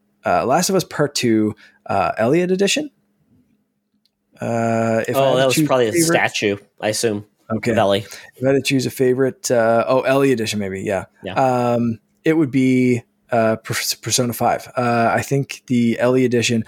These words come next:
Speaker 1: oh, yes, sorry, it was a typo in that first bit. Sorry, uh, Seamus. Uh, so the Ellie <laughs> Edition, yes, had some stuff I'll never use, like the vinyl soundtrack and the backpack. Meanwhile,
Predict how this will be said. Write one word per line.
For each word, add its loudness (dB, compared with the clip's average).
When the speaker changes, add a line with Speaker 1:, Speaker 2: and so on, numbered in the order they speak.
Speaker 1:
oh, 2
yes, -2
sorry, 0
it 0
was 2
a 2
typo 0
in -2
that -4
first -4
bit. -4
Sorry, 0
uh, -8
Seamus. -6
Uh, -2
so -4
the -2
Ellie 2
<laughs> 2
Edition, 0
yes, -4
had 2
some 2
stuff 0
I'll 4
never 0
use, 4
like 0
the -8
vinyl -4
soundtrack 0
and -4
the -8
backpack. 0
Meanwhile, 0